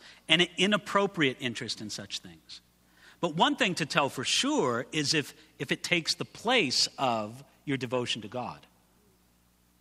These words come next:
You know, I mean, to kind of put it in dumb terms, you know, there's, especially 'cause probably nobody reads it anymore, but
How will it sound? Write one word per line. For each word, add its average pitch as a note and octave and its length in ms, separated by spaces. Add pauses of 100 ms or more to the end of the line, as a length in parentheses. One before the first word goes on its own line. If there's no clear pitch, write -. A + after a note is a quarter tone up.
(840)
You G3+ 80
know, D#3+ 80
I E3+ 60
mean, F3+ 220
to E3 120
kind F3 220
of C#3 100
put D#3 160
it D3 100
in A#2 280 (880)
dumb B2+ 380
terms, G#2+ 560
you G#2+ 80
know, G#2 100
there's, G#2+ 220 (320)
especially C3+ 480
'cause A#2+ 160 (320)
probably B2+ 220
nobody A#2 440 (460)
reads C3+ 260
it A2+ 100
anymore, G2 460
but G2+ 140